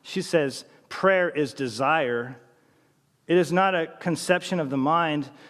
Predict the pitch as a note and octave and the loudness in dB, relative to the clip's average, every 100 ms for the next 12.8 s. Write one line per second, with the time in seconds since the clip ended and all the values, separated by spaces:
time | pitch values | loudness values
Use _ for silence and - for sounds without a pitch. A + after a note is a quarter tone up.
0 | - D#3+ G3+ E3+ F3+ F#3+ - F#3+ - D3 | -2 2 2 2 0 0 2 -2 0 -4
1 | - - E3 C3+ C#3 E3+ G#3+ C#3 B2 - | -4 -4 -2 -2 -4 0 0 0 -4 -8
2 | - _ - F#3 A3+ G3+ - F#3+ G#3+ - | -20 _ -4 2 4 2 0 -2 -2 -6
3 | - - _ - F3+ E3 C#3+ G#3 G#3 B2 | -20 -20 _ 0 0 2 2 2 2 -2
4 | B2+ C3+ _ _ _ - F#3+ A3 G#3 G3+ | -4 -8 _ _ _ 0 2 2 0 0
5 | F#3+ A#3+ F#3+ G#3 B3 - A3+ F#3 E3 - | 2 2 4 2 2 2 0 0 -4 -4
6 | - D#3+ E3+ A#2+ B2+ - - - F#3 G3 | 0 2 2 0 -4 -12 -20 -6 0 2
7 | E3+ - B2+ A#2+ C3+ D3+ A#2 G2 - _ | 0 -6 -2 -2 -4 -8 -12 -12 -16 _
8 | _ _ - D3+ - - G#3+ G#3+ - G3 | _ _ -4 -4 -2 2 2 2 -2 -2
9 | F3+ - - F#3 F3 C#3+ D#3+ C#3+ D3+ - | -2 -2 2 2 2 -4 -2 0 0 0
10 | D#3+ E3 C#3 D#3+ D#3 C#3+ C3+ C#3 C3 B2 | -2 -2 -2 -4 -2 0 0 -2 -4 -4
11 | D3+ D3+ C#3 A#2 A2 - - _ - D#3 | -2 -2 -2 -6 -10 -16 -20 _ -4 -2
12 | - G3 G#3+ G#3 - F3 D#3 - | 0 0 0 -4 -4 -6 -6 -10